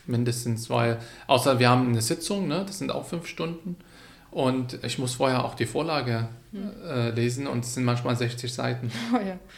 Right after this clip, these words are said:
Speaker 1: Ne, also das muss ich dann nochmal lesen und wissen, ja, bin ich jetzt ja oder nein, bevor ich abstimme. Welche Fragen habe ich an der Person und so weiter. Also es nimmt schon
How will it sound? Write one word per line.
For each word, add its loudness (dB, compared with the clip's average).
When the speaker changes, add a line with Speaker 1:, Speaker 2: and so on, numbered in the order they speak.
Speaker 1:
Ne, -6
also -4
das -4
muss -2
ich -2
dann 0
nochmal 0
lesen 0
und -2
wissen, 0
ja, 4
bin -2
ich -2
jetzt -8
ja 2
oder -2
nein, -4
bevor -2
ich -6
abstimme. -6
Welche 2
Fragen 2
habe 2
ich -6
an 0
der 4
Person 0
und -4
so -8
weiter. -8
Also -4
es -10
nimmt -6
schon -2